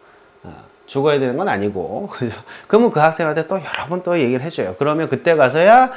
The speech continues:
아, 그 느낌을 이해한다고. 이게 되게 중요한 건데, 똑같은 수업을 듣고 똑같은 한국말로 이해를, 정보를 전달했거든요. 근데 각자가 그 정보를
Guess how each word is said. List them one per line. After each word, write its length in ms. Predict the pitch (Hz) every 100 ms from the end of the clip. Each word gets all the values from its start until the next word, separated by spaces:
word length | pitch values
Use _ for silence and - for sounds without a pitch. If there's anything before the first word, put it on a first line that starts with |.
| - -
아, 220 | 110 110
그 120 | - 127
느낌을 480 | 110 113 107 101
이해한다고. 560 | 104 113 104 117 92 73 - - -
이게 100 | 190
되게 180 | 180
중요한 460 | 175 135 147 143 131
건데, 500 | 101 95 107 107 85 - -
똑같은 580 | - 226 226 226 226 214
수업을 420 | 202 202 180 180
듣고 280 | 131 123 156
똑같은 440 | 185 196 202 208 180
한국말로 640 | 185 180 165 143 147 143
이해를, 600 | 113 127 143 143 127 107
정보를 460 | 117 131 135 135
전달했거든요. 800 | 127 104 107 147 - 160 101 139 185
근데 240 | 131 135 -
각자가 760 | 120 - - 143 131 170 190
그 100 | 156
정보를 400 | - 110 113 131